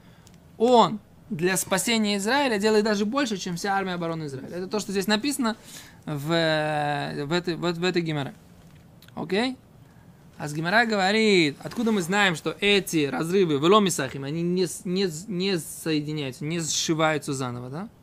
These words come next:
С Гемара говорит, «Дектив вейхазек бибгада».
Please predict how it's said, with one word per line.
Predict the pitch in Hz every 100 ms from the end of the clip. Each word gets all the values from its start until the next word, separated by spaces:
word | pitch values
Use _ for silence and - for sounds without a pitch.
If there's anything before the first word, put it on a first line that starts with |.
| - - - - - - - - - - - - - - - - -
С | -
Гемара | 143 143 165
говорит, | 190 262 311 247 226
«Дектив | 170 156 - 269 208
вейхазек | 151 135 143 143 185
бибгада». | 214 220 214 226 277